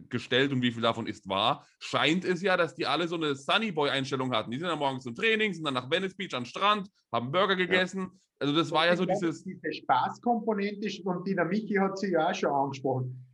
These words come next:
Speaker 3: das spielt eine echt eine wesentliche Rolle, glaub ich.
Speaker 2: Ja.
Speaker 3: Da geht, also
Speaker 2: Das,
Speaker 3: wenn du, wenn du eine
Speaker 2: das
Speaker 3: Freude
Speaker 2: so
Speaker 3: hast an
Speaker 2: viel
Speaker 3: dem,
Speaker 2: aus.
Speaker 3: was du tust, kannst mehr tun. Das ist ganz einfach so.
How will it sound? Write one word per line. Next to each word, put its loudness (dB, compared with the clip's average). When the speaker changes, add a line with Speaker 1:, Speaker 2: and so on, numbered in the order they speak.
Speaker 3:
das 4
spielt 0
eine 2
echt 0
eine -2
wesentliche 0
Rolle, 2
glaub 0
ich. -12
Speaker 2:
Ja. -2
Speaker 3:
Da 6
geht, 0
also 2
Speaker 2:
Das, 6
Speaker 3:
wenn 0
du, -2
wenn 0
du 6
eine 4
Speaker 2:
das -8
Speaker 3:
Freude -4
Speaker 2:
so 6
Speaker 3:
hast 0
an 2
Speaker 2:
viel -
Speaker 3:
dem, -2
Speaker 2:
aus. -4
Speaker 3:
was -10
du -4
tust, 0
kannst -2
mehr 0
tun. 0
Das -4
ist 0
ganz 0
einfach 0
so. -4